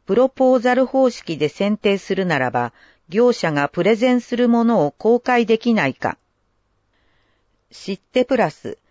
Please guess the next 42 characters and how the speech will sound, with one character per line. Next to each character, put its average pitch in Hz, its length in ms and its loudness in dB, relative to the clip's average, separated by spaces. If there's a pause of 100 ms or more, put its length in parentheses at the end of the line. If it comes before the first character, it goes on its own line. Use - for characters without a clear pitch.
(200)
イ 214 200 -4
ー - 20 -6
シ 269 300 0
ー 262 100 2
ア 254 80 2
イ 254 60 0
方 240 220 0
式。 - 360 -12 (920)
発 - 300 -4
注 311 260 -2
時 196 120 -4
に 165 160 -4
使 180 220 -8
用 247 180 4
の 247 120 2
確 - 280 -4
定 233 220 0
が 226 140 0
困 277 280 0
難 214 240 0
な 160 140 -2
事 196 200 -2
業 208 220 2
に 151 160 -4
対 202 300 -2
応 202 120 -2
す 190 140 -8
る 180 140 -2
方 185 180 0
式 - 280 -10
で 165 160 0
あ 151 80 0
り、 120 180 -8 (720)
実 185 180 -4
施 - 220 -10
設 285 320 -2
計 202 200 2
の 151 160 -2
段 175 260 -2
階 175 240 -2
か 156 180 -4
ら 143 180 -4